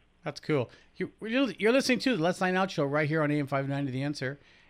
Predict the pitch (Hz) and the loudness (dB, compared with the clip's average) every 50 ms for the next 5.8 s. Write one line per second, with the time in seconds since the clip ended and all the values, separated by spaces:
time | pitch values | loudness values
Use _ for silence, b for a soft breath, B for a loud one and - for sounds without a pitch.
0 | b _ 143 151 185 208 208 220 208 202 196 190 156 - - - - 151 170 208 | b _ -4 -2 0 2 4 4 4 4 6 4 4 2 2 0 0 2 2 2
1 | 202 175 185 190 196 196 190 180 147 135 143 165 185 165 151 160 139 127 131 147 | 4 4 6 6 6 4 4 2 2 2 2 2 0 0 -2 -2 -2 0 0 0
2 | 156 180 190 - 123 120 113 - - _ - - 170 175 180 170 165 147 - - | 0 -2 -2 -4 -6 -6 -8 -8 -12 _ -6 -4 -2 -2 0 -2 -2 -2 -2 -2
3 | 165 165 165 180 185 185 - - 156 139 123 120 104 98 113 131 143 147 151 147 | -2 0 0 0 0 -2 -2 -2 -2 -2 -2 -4 -4 -4 -2 -2 -2 0 0 0
4 | 135 120 117 120 117 104 95 - 98 101 - b b b b b b b b b | -2 -2 -2 -2 -4 -6 -6 -8 -10 -12 -12 b b b b b b b b b
5 | b _ 113 113 117 117 117 120 120 113 127 123 123 120 117 117 | b _ -4 -2 -2 0 0 -2 -2 0 0 0 0 0 -2 -4